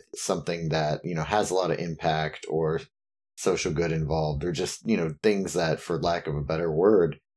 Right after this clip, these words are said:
are, you know, marketable for the university you're going to,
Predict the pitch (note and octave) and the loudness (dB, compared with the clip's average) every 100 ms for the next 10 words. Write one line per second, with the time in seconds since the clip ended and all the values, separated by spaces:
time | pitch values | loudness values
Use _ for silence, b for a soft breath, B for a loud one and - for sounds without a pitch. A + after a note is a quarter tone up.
0 | _ _ - F2+ E2+ E2+ F2 F#2 D#2 D#2+ | _ _ -2 0 0 -2 -4 -4 -2 0
1 | F2 G2 G2+ E2+ D#2+ D#2+ - G2+ F#2+ F#2+ | 0 2 2 2 2 0 2 4 4 4
2 | F2 D#2+ E2+ D#2 E2 F2+ - D#2+ D2+ C#2+ | 2 -2 -2 -2 -2 -2 -2 -4 -2 -4
3 | C2 F#2 A2 E2+ D2+ D2 D2 C#2+ | -2 2 2 2 -2 -2 -2 -2